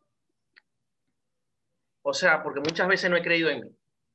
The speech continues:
Muchas veces. Y, y cuando he creído en mí, obviamente han pasado cosas maravillosas. ¿Entiendes?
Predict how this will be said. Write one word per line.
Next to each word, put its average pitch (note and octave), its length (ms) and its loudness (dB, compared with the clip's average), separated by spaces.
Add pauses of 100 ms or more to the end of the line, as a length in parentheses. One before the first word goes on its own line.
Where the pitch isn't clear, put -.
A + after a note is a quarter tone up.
(2500)
Muchas C#3+ 280 -6
veces. - 320 -8 (1300)
Y, C3 1000 -2 (920)
y C#3+ 120 -12
cuando D#3+ 240 2
he E3 100 2
creído A3+ 380 6
en A#3 140 2
mí, G3+ 260 -2 (1500)
obviamente E3 880 0
han C3+ 160 -4
pasado D3 300 -2
cosas E3+ 240 -4
maravillosas. C3 560 -8 (2250)
¿Entiendes? B2 460 -4